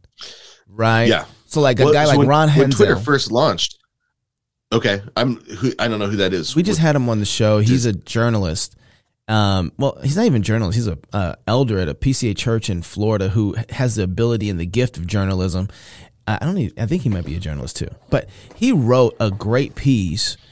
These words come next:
Speaker 1: Rachel Denhollander and her husband came out with this piece against John MacArthur because of this picture that he supposedly took, uh, with this other guy who had some sketchy sexual abuse stuff going on. And so they're trying to tie John MacArthur's theological position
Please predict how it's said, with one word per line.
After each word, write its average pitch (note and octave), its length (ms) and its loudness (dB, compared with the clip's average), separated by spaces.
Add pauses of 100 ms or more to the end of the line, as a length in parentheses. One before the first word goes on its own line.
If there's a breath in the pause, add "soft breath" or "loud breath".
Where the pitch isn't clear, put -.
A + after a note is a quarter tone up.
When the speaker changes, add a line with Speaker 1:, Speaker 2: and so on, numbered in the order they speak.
(280 soft breath)
Speaker 1:
Rachel D3 260 0
Denhollander A#2+ 840 2
and G#2+ 460 -2
her A2+ 240 0
husband G#2 720 0
came A#2 200 -2
out F#2+ 120 -4
with G2 80 -6
this F#2+ 100 -8
piece A2+ 300 -2
against G#2 260 -4
John G#2 240 -2
MacArthur G2+ 640 -2
because F#2 340 -4
of F#2 100 -4
this E2+ 160 -6
picture G2+ 400 -4
that F#2 120 -2
he G#2 80 -2
supposedly G2+ 540 -4
took, G2+ 420 -4 (500 loud breath)
uh, F#2+ 400 0
with F#2+ 200 -4
this F#2+ 240 -4
other G2 160 -2
guy G2 240 -2
who G2+ 120 0
had G2 220 0
some D#2 340 -6
sketchy G2+ 760 -4 (160)
sexual A2 340 -4
abuse G2+ 240 -2
stuff G2 180 -4
going G2 200 -4
on. F#2+ 160 -4
And F2 80 -6
so G#2 100 -4
they're G2 100 -4
trying G#2 220 -2
to E2+ 80 -4
tie A2 440 -4
John G#2 260 -2
MacArthur's G#2 760 -4 (420 loud breath)
theological A2 600 0
position G#2 800 0